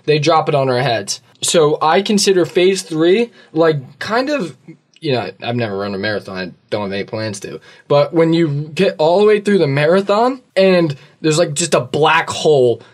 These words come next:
twenty feet before the, um, finish line, and if you jump over the black hole, you make it. And if not, but, like, ninety-nine percent of people fall inside the black hole. So,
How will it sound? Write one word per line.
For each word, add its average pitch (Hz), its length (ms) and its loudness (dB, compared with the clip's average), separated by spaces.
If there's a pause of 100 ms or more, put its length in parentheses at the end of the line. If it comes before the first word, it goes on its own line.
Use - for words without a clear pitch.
(160)
twenty 170 400 0
feet 147 300 -4
before 135 400 0
the, 127 280 -2
um, 120 300 0
finish 123 380 -2
line, 101 280 -8 (280)
and 147 100 0
if 156 100 0
you 160 80 -2
jump 160 360 0
over 180 200 4
the 185 120 2
black 175 300 0
hole, 196 280 0 (160)
you 143 220 0
make 147 360 2
it. 113 160 -4 (240)
And 143 120 0
if 180 180 2
not, 175 340 0
but, 170 120 2
like, 151 160 2
ninety-nine 185 580 2
percent 175 300 0
of 151 80 -8
people 175 300 0
fall 165 580 0
inside 147 240 0
the 127 60 -6
black 131 340 -2
hole. 104 280 -6 (280)
So, 139 500 2